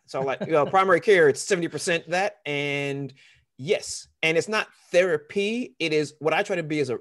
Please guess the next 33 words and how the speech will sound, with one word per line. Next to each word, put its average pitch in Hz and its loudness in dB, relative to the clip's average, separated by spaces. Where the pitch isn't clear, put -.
is 123 -2
a 113 -4
mirror 131 0
reflection. 120 -10
That's 131 -8
what 202 -2
that - 0
first - -2
call 151 -4
is 104 -12
about, 98 -14
right? - -6
It 151 0
has 170 0
nothing 208 0
to 170 0
do 156 -4
with 135 2
me. 127 -10
It 156 4
has 143 -2
everything 185 2
for 143 -2
them 147 0
to 143 -6
get - -4
out 139 -4
of 147 -4
them, 190 -6
things 190 -2
that - -16
they 151 -8
never 143 -4